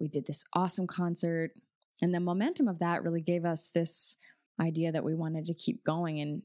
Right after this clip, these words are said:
and make this concept recording. And it ended up being a disastrous process in a lot of <laughs> ways. And we raised the money through Pledge Music. Pledge Music went bankrupt, took everybody's money.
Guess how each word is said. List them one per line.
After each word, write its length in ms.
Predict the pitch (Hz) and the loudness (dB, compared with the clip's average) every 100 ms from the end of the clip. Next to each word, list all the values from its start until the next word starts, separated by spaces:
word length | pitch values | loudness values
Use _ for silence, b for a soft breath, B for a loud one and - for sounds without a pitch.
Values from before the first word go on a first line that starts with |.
| - | -4
and 200 | 160 160 | -4 -2
make 180 | 156 - | -6 -6
this 140 | - | -6
concept 400 | - 160 165 160 | -2 -2 -2 -4
recording. 380 | 156 156 151 160 | -4 -4 -2 -2
And 80 | 160 | -2
it 120 | 170 | 0
ended 280 | 214 226 202 | 2 2 0
up 120 | 214 | 0
being 520 | 180 175 170 165 165 - _ _ - | 0 0 0 -2 -6 -10 _ _ -2
a 60 | |
disastrous 800 | 165 180 156 160 151 - 165 156 | 0 0 0 -2 0 0 0 -2
process 500 | - 160 147 - 143 | -2 -2 0 -2 -2
in 80 | 147 | -2
a 60 | 127 | -2
lot 160 | 139 | -2
of 100 | 143 - | -4 -6
<laughs> 240 | - - | -8 -2
ways. 260 | 175 151 - | -2 -2 -4
And 300 | 160 160 156 B B B B | -2 -2 -6 B B B B
we 160 | 165 165 | 0 2
raised 320 | 160 160 - | 0 -2 -2
the 60 | |
money 240 | 160 156 156 | -2 -2 -4
through 160 | 156 | -4
Pledge 340 | 151 226 226 202 | 0 2 2 2
Music. 400 | 214 196 196 - | 2 2 -2 0
Pledge 240 | 165 156 | -2 0
Music 240 | 160 156 143 | -2 -2 -4
went 200 | 135 - | -4 0
bankrupt, 520 | 226 208 202 190 - | 0 2 0 -2 -2
took 160 | 175 | 0
everybody's 460 | 160 151 120 127 - | 0 -2 -4 -2 2
money. 480 | 208 208 202 196 | 2 2 2 0